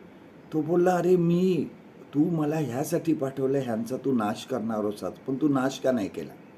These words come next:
कारण योनाला बघायचं होतं ह्या लोकांचा नाश करताना. बघा, त्या सैनिकाचं पण असंच होतं.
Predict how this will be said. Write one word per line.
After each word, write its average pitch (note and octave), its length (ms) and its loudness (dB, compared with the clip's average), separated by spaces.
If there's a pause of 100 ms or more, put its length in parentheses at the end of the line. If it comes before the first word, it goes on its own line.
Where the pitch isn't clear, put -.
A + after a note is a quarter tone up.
(1200)
कारण C3+ 300 0
योनाला C3 600 2
बघायचं D3+ 600 2
होतं D3 260 4
ह्या C3+ 200 0
लोकांचा A#2 580 -2
नाश G#2 520 -4
करताना. D2 460 -10 (1700)
बघा, A#2+ 240 -2
त्या A2+ 200 -6
सैनिकाचं B2 680 -2
पण B2 220 0
असंच G#2+ 300 -6
होतं. F#2 200 -8